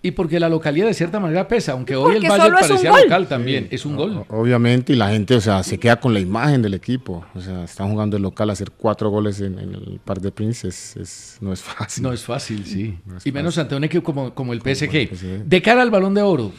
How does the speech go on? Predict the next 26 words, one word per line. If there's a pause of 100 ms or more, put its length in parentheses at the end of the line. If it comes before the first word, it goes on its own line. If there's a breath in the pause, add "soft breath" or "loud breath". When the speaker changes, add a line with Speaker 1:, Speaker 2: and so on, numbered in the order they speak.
Speaker 1:
porque
Lucho
está
peleando
la
posibilidad. (580 soft breath)
Para
el
equipo, (240)
que
es
el
que
maneja
el
Balón
de
Oro, (360 soft breath)
¿es
más
importante (100)
la
Champions
o
el
Mundial?